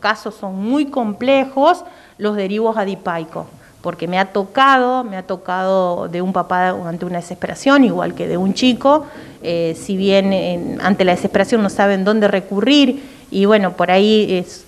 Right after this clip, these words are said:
en esto estoy muy, muy conocida, ¿no? Porque muchos me conocen, los chicos me conocen, así que bueno, eh, en este momento lo,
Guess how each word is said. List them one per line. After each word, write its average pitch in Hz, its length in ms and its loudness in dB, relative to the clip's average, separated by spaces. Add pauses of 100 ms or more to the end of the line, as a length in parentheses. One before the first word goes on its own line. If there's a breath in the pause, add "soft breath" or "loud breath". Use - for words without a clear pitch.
en 175 360 0
esto 202 240 2
estoy 190 320 2
muy, 185 340 2
muy 185 320 -2
conocida, 185 640 4
¿no? 202 160 2
Porque 180 200 -6
muchos 190 300 -2
me 185 120 -2
conocen, 240 460 2
los 175 140 -8
chicos 190 240 -6
me 185 120 -8
conocen, 226 640 -2 (560 loud breath)
así 190 300 -6
que 196 160 -2
bueno, 190 400 0
eh, 170 520 -6 (680 soft breath)
en 190 160 0
este 208 220 2
momento 269 480 4
lo, 202 180 4